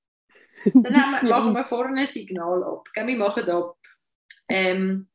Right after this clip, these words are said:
Speaker 1: der Triangel bedeutet das, der Gong bedeutet das, der, der, der, und der Ablauf.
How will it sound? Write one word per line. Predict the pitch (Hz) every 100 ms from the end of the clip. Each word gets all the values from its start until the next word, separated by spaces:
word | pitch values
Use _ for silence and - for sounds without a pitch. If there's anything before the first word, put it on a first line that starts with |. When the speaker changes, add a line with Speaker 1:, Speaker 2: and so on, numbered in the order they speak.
| _ -
Speaker 1:
der | 202 196
Triangel | 247 262 254 254 240
bedeutet | 233 190 190 190 -
das, | 170 180
der | - 196
Gong | 190 196
bedeutet | 196 196 196 - -
das, | - 160 165 -
der, | 202
der, | 202 185 - 185 175
der, | 180 185 - _ - -
und | 220 208
der |
Ablauf. | 165 160 151 - -